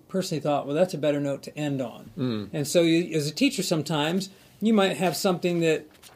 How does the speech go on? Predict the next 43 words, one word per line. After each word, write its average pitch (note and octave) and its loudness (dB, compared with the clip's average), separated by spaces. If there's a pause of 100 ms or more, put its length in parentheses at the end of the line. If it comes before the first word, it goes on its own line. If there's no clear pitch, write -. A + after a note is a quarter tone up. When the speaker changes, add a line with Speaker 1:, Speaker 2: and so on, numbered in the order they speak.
Speaker 1:
comes F3+ 0
up F#3 4
on F3 2
Thursday A3 4
and D3+ -2
you're D#3 0
like, D3 0
"That's A3 4
what D#3+ 0
I E3+ 2
wanna F3 0
start A#3+ 4
with." - -4 (260)
Speaker 2:
Do D#4 4
it. - 4
Speaker 1:
And D3+ 0
yeah, D#3 2
absolutely. D#3 -4 (100)
So A#2+ -6 (220)
Speaker 2:
All F3 4
right, E3+ 4
well, C3+ 6
let's F3+ 4
go G3+ 6
Speaker 1:
those F3 6
Speaker 2:
back E3+ 2
Speaker 1:
are F3 0
Speaker 2:
to E3+ -2
number D#3 4
Speaker 1:
talking C#3 4
Speaker 2:
one. C#3 4
Speaker 1:
points. - -8 (240)
Speaker 2:
Comfort G3 2 (320)
compromises C#3 0 (320)
mission. A2+ 0 (180)
Speaker 1:
Okay, F#3+ 6
so G#3+ 6
as G#3 6
I A3+ 6
mentioned, E3+ 2
the D#3+ 4
lesson, F3 2 (460)
um, C3+ -2